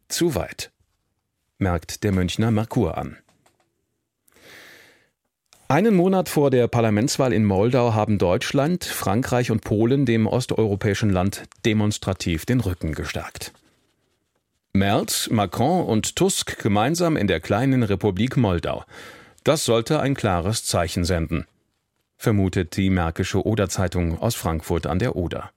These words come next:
Denn es steht nicht weniger als die künftige politische Ausrichtung des Landes auf dem Spiel. Wird es sich weiter der E U zuneigen,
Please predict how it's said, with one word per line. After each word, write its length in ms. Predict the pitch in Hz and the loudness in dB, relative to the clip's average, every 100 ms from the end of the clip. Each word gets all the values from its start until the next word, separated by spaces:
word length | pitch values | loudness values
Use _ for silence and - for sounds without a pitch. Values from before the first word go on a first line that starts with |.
| _ _ _ _ _ _ _ _ _ _ _ | _ _ _ _ _ _ _ _ _ _ _
Denn 400 | 131 123 123 123 | 0 2 4 2
es 140 | 120 123 | 0 -2
steht 260 | 196 190 | -2 -2
nicht 300 | 135 120 107 | 0 0 0
weniger 460 | 101 170 185 123 98 | 0 2 2 2 0
als 280 | 135 131 - | 0 -2 -4
die 100 | 120 | -4
künftige 540 | - 127 117 131 139 | 0 -2 0 -2 -2
politische 640 | 127 147 117 101 98 107 - | 0 0 0 -2 -2 -2 0
Ausrichtung 560 | - - 101 - 95 | -2 0 -4 0 0
des 140 | 92 92 | 0 0
Landes 360 | 95 85 82 | 0 0 -2
auf 160 | - - | -2 -4
dem 160 | - 82 | -4 -6
Spiel. 380 | - 76 - - _ _ _ _ _ _ - - - _ | -6 -10 -10 -16 _ _ _ _ _ _ -20 -20 -20 _
Wird 240 | 127 175 202 | 2 2 2
es 140 | 190 | 0
sich 180 | 151 - | 0 2
weiter 340 | 98 117 190 | 2 2 0
der 320 | 147 127 110 | 2 2 2
E 160 | 104 104 - | 0 -2 0
U 140 | 165 | -2
zuneigen, 760 | 170 160 143 113 107 131 185 | -2 0 2 2 0 0 -2